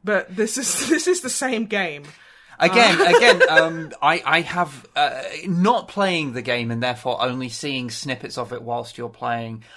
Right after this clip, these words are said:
Speaker 2: I have yet to define what the tone of this game is at all.
Speaker 1: Honestly, like, the, uh, the, um, it does have a, a content warning at the beginning of it where it's like, it talks about human trafficking and
Speaker 2: Content warning,
Speaker 1: and
Speaker 2: game made by Ubisoft.
Speaker 1: Well, no, it's content warning,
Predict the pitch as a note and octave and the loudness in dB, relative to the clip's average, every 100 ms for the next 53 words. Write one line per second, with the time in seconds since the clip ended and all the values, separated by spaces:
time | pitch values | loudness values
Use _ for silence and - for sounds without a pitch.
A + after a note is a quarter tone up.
0 | - B2+ C3 D3+ B2 D#3 D#3+ - D3+ - | -6 -2 0 0 0 -2 -2 -8 -10 -4
1 | C#3+ C#3 A#2+ C3+ - A2+ - C3+ B2 B2+ | -2 -2 -4 -6 -8 -10 -10 -4 -4 -4
2 | C#3+ - B2 A#2 G#2 G#2 A#2+ A2+ B2+ A#2+ | -8 -8 -6 -6 -8 -10 -10 -8 -8 -6
3 | A#2+ A#2+ C3 B2 - A#2 A#2 A#2 A2 A#2+ | -6 -8 -8 -8 -4 -4 -4 -6 -8 -8
4 | - - A#3 C4 B3+ B3+ A3+ A3 - F#3+ | -14 -4 -2 -2 -4 -6 -4 -6 -6 -8
5 | A3+ A3 F#3+ F#3+ G#3 G3+ G3 F#3+ F#3 - | -8 -8 -10 -10 -10 -10 -10 -12 -16 -14
6 | - E3+ E3 E3 D#3+ D#3+ D#3+ - G3+ A3 | -8 -6 -6 -6 -8 -12 -10 -8 -6 -6
7 | G#3+ A3+ G3 E3+ - F3 F3+ F3+ F3+ E3 | -6 -8 -6 -6 -8 -10 -10 -10 -12 -12
8 | D#3+ E3 - D#3+ D3+ D3 D3+ D#3+ C3 D#3 | -14 -14 -14 -14 -14 -12 -12 -12 -12 -12
9 | - - C#3 - C3 - D#3+ C#3 - - | -14 -16 -16 -14 -16 -14 -18 -18 -18 -18
10 | - - - D2 - - C#3+ A#2+ C3 B2 | -18 -20 -20 -18 -6 -2 -2 0 -4 -2
11 | A#2 A2 G#2 B2 A2+ A2+ A2+ A2+ A2+ G#2 | -4 -4 -4 -4 -2 -2 -4 -6 -8 -8
12 | A2 G#2+ - G2+ A2 - A3+ B3 A3+ G#3+ | -10 -12 -12 -16 -18 -8 -4 -2 -4 -4
13 | B3 A#3 F#3 G3 F3+ | -6 -6 -8 -8 -6